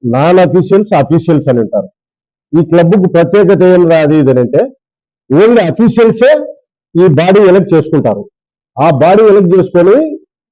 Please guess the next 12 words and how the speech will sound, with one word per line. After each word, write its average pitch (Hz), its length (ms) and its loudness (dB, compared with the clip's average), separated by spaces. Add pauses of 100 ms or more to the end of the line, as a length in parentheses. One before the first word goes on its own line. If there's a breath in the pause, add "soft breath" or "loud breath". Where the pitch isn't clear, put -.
సెక్రటరీ, 185 880 -2 (160)
సెక్రటరీ 185 540 0
ఆధ్వర్యంలో 180 680 2
ఈ - 40 2
క్లబ్ 156 380 0
జరుగుతుంటుంది. 117 600 -4 (920)
ఈడ 180 120 2
ఎలాంటి 180 760 2
అవాంఛనీయ 190 600 2
సంఘటనలు 185 640 2
ఇంతవరకు 196 680 0
ఎక్కడ 190 220 0